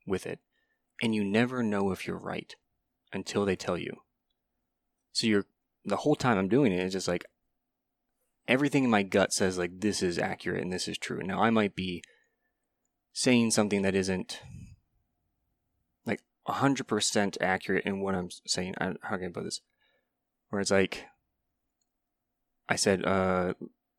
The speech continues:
let's say there was a traumatic accident that happened. It doesn't mean I'm gonna know exactly what the accident was, but you can tell that there was something that was traumatic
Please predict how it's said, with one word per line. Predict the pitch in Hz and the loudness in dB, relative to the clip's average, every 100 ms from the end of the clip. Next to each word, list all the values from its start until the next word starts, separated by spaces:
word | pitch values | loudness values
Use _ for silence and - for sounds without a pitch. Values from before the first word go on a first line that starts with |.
| _ _ _ - | _ _ _ -2
let's | 110 | 2
say | 127 | 6
there | 110 | 6
was | 107 | 6
a | 95 | 2
traumatic | - 95 90 90 | 0 0 0 0
accident | 90 - 87 - - | -2 -4 -6 -8 -8
that | - | -10
happened. | - - - 78 - - - - | -6 -6 -6 -10 -16 -20 -20 -6
It | 208 | 2
doesn't | 202 180 | 4 6
mean | 143 | 4
I'm | 113 | 6
gonna | 107 | 4
know | 98 95 | 4 2
exactly | 87 85 87 87 90 | 0 0 0 0 -6
what | 90 | -4
the | 87 | -2
accident | 117 - 90 - | -2 -2 -6 -2
was, | 92 95 | -2 -2
but | 101 | -4
you | 107 | -4
can | 104 | -6
tell | 95 113 110 | -4 0 0
that | 98 | -2
there | - 95 | -2 -2
was | 90 - | 0 -2
something | 95 92 92 | -2 -2 -2
that | 87 82 | -2 -4
was | 87 - | -4 -6
traumatic | - - - - - | -6 -6 -6 -8 -12